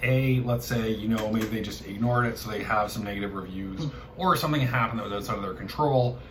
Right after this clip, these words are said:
Speaker 1: and they got a lot of negative reviews? So, or, you know what, if they're just kinda neutral. So let's say there's really three
Speaker 2: Yeah.
Speaker 1: scenarios, but I assume the tactics are going to be the same either way.
Speaker 2: Yeah, yeah. So, um, let's relate it to Gorgias.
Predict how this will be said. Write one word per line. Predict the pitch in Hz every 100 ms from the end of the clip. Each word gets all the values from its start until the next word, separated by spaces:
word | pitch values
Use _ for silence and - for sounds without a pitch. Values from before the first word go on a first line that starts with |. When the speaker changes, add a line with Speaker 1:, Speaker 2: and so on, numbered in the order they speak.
| -
Speaker 1:
and | - 151
they | 156
got | 139
a | 127
lot | 110 107 107
of | 107
negative | 104 101 95
reviews? | 92 87 - -
So, | - 101 101 - - - - -
or, | 190 190 151
you |
know | 151
what, | 143
if | 131
they're | 127
just | 113 -
kinda | 127 107
neutral. | 98 95 - -
So | -
let's | 139 135
say | 147
there's | 123 117 120
really | 113
three | 110 - 117
Speaker 2:
Yeah. | 131
Speaker 1:
scenarios, | 170 117 110 107 107 -
but | 135 170
I |
assume | 160 131 - 175
the | 147
tactics | 131 120 113 110 -
are |
going | 104 101
to | 92
be |
the | 92
same | - 104 92 - - - -
either | 107 - 175
way. | - - - - - -
Speaker 2:
Yeah, | 139 165 131
yeah. | 151 - - -
So, | - 165 160 156 151 -
um, | 147 131 127 127
let's | -
relate | 156 147 143
it | -
to | 120
Gorgias. | 131 127 127 - -